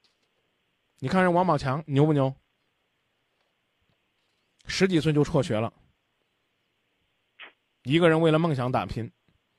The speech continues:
挣点钱就回去孝敬父母了，唱首歌还唱乡下住着咱爹妈呢。为什么？人有感恩之心方能成功，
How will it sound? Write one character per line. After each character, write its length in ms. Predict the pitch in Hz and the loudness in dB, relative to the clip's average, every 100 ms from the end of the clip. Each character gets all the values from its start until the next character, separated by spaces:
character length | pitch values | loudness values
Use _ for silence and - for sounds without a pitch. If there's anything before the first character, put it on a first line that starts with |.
| _ - | _ -2
挣 160 | 202 | 2
点 160 | 151 123 | 2 0
钱 160 | 139 | -2
就 80 | 151 | -2
回 140 | 135 143 | 0 0
去 100 | 139 | 0
孝 200 | 160 139 | 0 -2
敬 120 | 131 | -4
父 140 | - | -6
母 180 | 107 76 | -8 -8
了， 140 | 95 - _ _ _ | -12 -16 _ _ _
唱 240 | - 226 170 | 4 4 4
首 140 | 131 | 2
歌 180 | 151 202 | 4 4
还 100 | 165 | 4
唱 180 | 180 147 | 2 -2
乡 240 | - 185 | 0 2
下 120 | 160 | 2
住 160 | 139 151 | 0 0
着 100 | 117 | 0
咱 180 | 117 139 | 0 0
爹 140 | 135 | 0
妈 160 | 139 135 | 0 -2
呢。 140 | 110 _ _ _ _ _ _ _ _ _ _ _ _ _ _ - | -4 _ _ _ _ _ _ _ _ _ _ _ _ _ _ 4
为 140 | 240 | 6
什 160 | 151 135 | 6 4
么？ 200 | 120 - _ _ _ _ _ | 2 -2 _ _ _ _ _
人 320 | 135 165 302 330 | 4 8 8 8
有 160 | 285 202 | 6 6
感 260 | 247 196 190 | 6 8 6
恩 180 | 320 302 | 4 4
之 120 | 240 | 4
心 220 | 214 214 | 4 4
方 220 | 196 196 | 4 4
能 100 | 185 | 4
成 220 | 170 147 143 | 0 -2 -2
功， 180 | 156 | -2